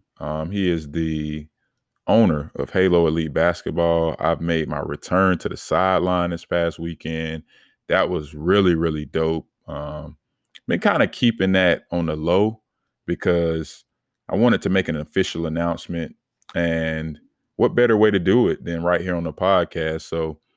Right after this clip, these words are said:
I'm officially coaching with Halo Elite. <clears throat> If you're familiar with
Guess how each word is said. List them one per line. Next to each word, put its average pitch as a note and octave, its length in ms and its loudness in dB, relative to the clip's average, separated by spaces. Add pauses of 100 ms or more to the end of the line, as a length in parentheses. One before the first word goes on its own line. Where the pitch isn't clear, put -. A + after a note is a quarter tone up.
(340)
I'm E2 100 -6
officially B2 420 0
coaching A#2 560 -2
with F2 160 -4
Halo E2+ 340 0
Elite. F#2+ 320 -4 (340)
<clears throat> G#2 420 -6
If E2+ 160 -8
you're F2+ 140 -2
familiar G2 520 0
with F2 380 -2